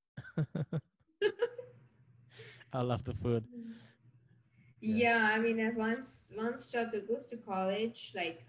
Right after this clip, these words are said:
Speaker 2: I'm gonna come and, like, spend a lot of <laughs> time in Sri Lanka. Probably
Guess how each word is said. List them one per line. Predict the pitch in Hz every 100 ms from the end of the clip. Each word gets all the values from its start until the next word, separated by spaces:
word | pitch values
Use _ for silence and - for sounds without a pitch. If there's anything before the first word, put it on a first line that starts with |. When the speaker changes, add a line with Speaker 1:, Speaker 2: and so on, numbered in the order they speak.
| 175
Speaker 2:
I'm | 180 190
gonna | 196 196 180 -
come | 175 170
and, | 165 175 170 165 165
like, | 165 160 -
spend | - - - - 185 190
a |
lot | 185 180
of | 240
<laughs> | - 220 -
time | 233 247
in | 240 226 233
Sri | 220
Lanka. | 196 196 190 185 180
Probably | 226 202 202 202 196